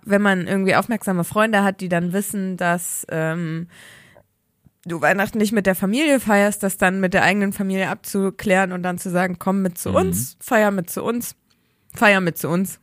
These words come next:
Speaker 1: genau.
Speaker 2: Feier den
Speaker 1: Hutzel.
Speaker 2: ganzen Weg zu uns hin.
Speaker 1: <laughs>
Speaker 2: Mhm.
Speaker 1: Hutzel mit zu Hutzel. Ähm, <laughs> und genau, was, was wir ja auch immer machen, ist dann,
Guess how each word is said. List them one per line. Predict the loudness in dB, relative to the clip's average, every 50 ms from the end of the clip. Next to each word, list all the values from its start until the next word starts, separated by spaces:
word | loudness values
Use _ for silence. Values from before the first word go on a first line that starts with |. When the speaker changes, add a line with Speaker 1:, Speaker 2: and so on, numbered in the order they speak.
| _
Speaker 1:
genau. | -8 -4 -2 -2 -2 -2 -4 -8 _ _ _ _ _ _ _ _ _ _ _ _ -16 -16 -16 _ -16
Speaker 2:
Feier | -4 0 2 2 4 4
den | 4 4
Speaker 1:
Hutzel. | 6 6
Speaker 2:
ganzen | 4 4 4 2 2 2
Weg | 2 0 -2 -4 -6
zu | -4 -2 -2
uns | -2 -2 -2
hin. | -2 0 0
Speaker 1:
<laughs> |
Speaker 2:
Mhm. | 2 2 4 4 4 4 2 0 0 0 -2
Speaker 1:
Hutzel | -4 -8 -8 -6 -4 -4 -2
mit | -2 -4 -6 -6 -10
zu | -8 -8 -6 -6
Hutzel. | -6 -8 -8 -10 -8 -6 -6 -6 -6 -8 -12 -16 -14 -14 -14 -14 -14 -16 -16 -12 -2 2
Ähm, | 4 4 6 4 4 0 0 2 2 2 4 4 4 2 2 0 -4 -8 -18
<laughs> | -18 -18 -18 -18 -20 -20 _ _ _ _ _
und | 2 2 4 2 2 -2 -4 -8 -12 -14 -18 _ _ _ _ _ _ _ _
genau, | 2 4 6 6 4 6
was, | 4 2 2 0 -4 -2
was | 0 2 2 2 0 -2
wir | -2 0 2
ja | 4 4 4 4
auch | 2 0
immer | -2 -2 0 0
machen, | 2 2 0 0 0 -2 -6 -6 -6
ist | -4 -4 -2 -2 -2 0 2
dann, | 2 2 2 2 0 -4 -6